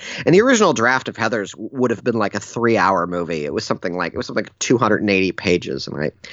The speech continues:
God, I, I hope that gets, like, released into the public at some point, because I would love to read that. I would love to know what, what, what the, the epic Heathers would have been, um, instead of the really, you know, great but lean and mean one we got.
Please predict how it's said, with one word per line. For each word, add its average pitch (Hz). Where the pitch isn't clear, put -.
God, 151
I, 110
I 135
hope 160
that 139
gets, -
like, 104
released 120
into 110
the 101
public 98
at 95
some 107
point, 85
because 101
I 95
would 90
love 98
to 90
read 80
that. 69
I -
would 90
love 101
to 80
know 85
what, 80
what, 92
what 95
the, 80
the 90
epic 120
Heathers 98
would 87
have 71
been, 78
um, 82
instead 127
of 101
the 101
really, 92
you 107
know, 87
great 104
but 104
lean 101
and 90
mean 90
one 80
we 78
got. 73